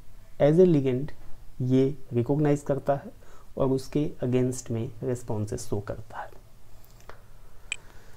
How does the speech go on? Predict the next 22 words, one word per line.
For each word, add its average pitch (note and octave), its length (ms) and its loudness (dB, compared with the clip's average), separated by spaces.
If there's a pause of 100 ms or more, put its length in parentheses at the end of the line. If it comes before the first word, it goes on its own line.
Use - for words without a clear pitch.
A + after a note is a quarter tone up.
(600)
फिर A3 220 6
हम G#3+ 160 10
लोग E3+ 120 8
समझेंगे F3+ 400 8
phagocytosis B2+ 840 2
क्या - 100 2
है। C#3+ 140 -2
Phagocytosis, F3+ 960 2 (840)
it's - 180 0
a D#3 60 2
kind D#3 260 4
of D#3+ 80 2 (200)
cellular C3 300 4 (100)
eating। C3 300 -2 (800)
इसके D3 240 2
लिए E3 180 6
जो D#3+ 120 6
रिस्पॉन्सिबल D3+ 680 2
सेल्स C#3+ 460 0
हैं D3+ 280 -6
वो B2+ 120 4
हैं C3 300 -4